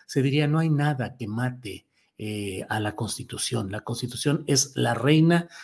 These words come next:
y es la que tiene la carta, la baraja completa. De ahí se derivan lo que son eh, normativas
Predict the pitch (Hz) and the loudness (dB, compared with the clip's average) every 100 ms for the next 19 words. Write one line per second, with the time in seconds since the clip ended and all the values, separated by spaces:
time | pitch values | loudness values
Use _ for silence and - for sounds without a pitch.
0 | - 123 131 127 123 - 127 127 127 - | -2 4 6 6 0 2 6 6 6 0
1 | - 95 - - 117 120 98 98 87 87 | -10 -10 -10 -6 -4 -4 -6 -10 -8 -2
2 | 117 113 117 - 110 95 - - - 110 | 0 0 -4 -8 -8 -8 -10 -12 -10 -4
3 | 135 185 202 196 196 - - - 226 196 | 6 10 12 10 8 -6 -12 4 6 8
4 | 151 123 127 143 - 139 127 127 - 151 | 8 6 6 2 0 0 0 0 0 2
5 | 147 127 - _ - - - 131 131 131 | 2 2 -6 _ -20 -8 4 8 10 10
6 | 127 131 127 139 151 147 139 147 143 175 | 8 6 4 6 10 10 10 8 8 4
7 | 175 180 175 - | 6 8 8 4